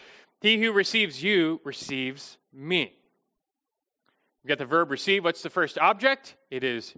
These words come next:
you. Now, he's talking to the twelve, though, so he's talking about the apostles. They're the first representatives he mentions. Most of this message has been about those who will not receive them. Like back in verse fourteen,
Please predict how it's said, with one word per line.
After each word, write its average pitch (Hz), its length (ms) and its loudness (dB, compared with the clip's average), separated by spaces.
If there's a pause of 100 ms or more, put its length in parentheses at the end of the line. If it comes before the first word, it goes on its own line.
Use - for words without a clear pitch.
you. 262 480 -2 (420)
Now, 113 100 -16
he's 107 120 -16
talking 147 260 0
to 127 60 -2
the 113 80 -8
twelve, 196 380 2
though, 123 220 0
so 123 240 -6
he's - 160 -14 (260)
talking 131 200 -2
about 120 160 0
the 127 60 -4
apostles. 107 600 -6 (1120)
They're 127 200 2
the 120 80 -8
first 131 320 -4
representatives 110 720 -6 (200)
he 120 140 -16
mentions. 107 560 -12 (600)
Most 233 280 0
of 302 80 -2
this 262 240 -2
message 180 640 -2 (160)
has 135 240 -10
been 190 140 -2
about 147 460 2
those 147 360 -4 (140)
who 156 100 -8
will 160 240 -2
not 151 480 0
receive 151 460 -8
them. 90 240 -10 (880)
Like 127 80 -10
back 165 180 4
in 196 60 -4
verse 196 160 0
fourteen, 190 420 0